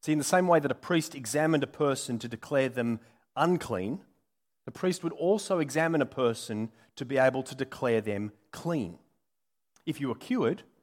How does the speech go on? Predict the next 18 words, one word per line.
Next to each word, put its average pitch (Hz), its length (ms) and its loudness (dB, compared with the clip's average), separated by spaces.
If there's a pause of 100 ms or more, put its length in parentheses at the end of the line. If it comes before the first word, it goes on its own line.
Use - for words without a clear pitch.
(280)
the - 60 -8
priest - 640 -2 (100)
in 135 80 -2
the 131 80 2
Old 170 180 2
Testament 170 520 -6 (200)
would 165 120 0
offer 139 260 0
a 165 40 -2
sacrifice - 880 -6 (300)
for 120 160 -2
you, 95 320 -6
a 131 60 -6
sacrifice 175 580 2
of 139 60 -10
thanksgiving 139 640 -4
to 143 80 -12
God, 95 340 -4